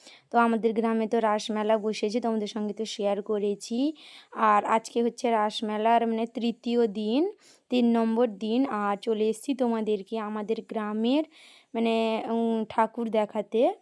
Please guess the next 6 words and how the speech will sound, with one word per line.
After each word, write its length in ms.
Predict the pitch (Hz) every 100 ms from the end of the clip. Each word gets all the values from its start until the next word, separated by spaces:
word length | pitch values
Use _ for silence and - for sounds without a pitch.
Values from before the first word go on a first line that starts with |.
| _ _ _ _ _ _ _ - _ _ _ _ _
তো 100 | 240 233 226 226
এখানে 380 | 226 226 226 233
হচ্ছে 320 | 226 226 - 240
রাধা 360 | 220 220 226 226 214
গোবিন্দর 680 | 214 208 220 220 220 226 214
মানে, 240 | 220 220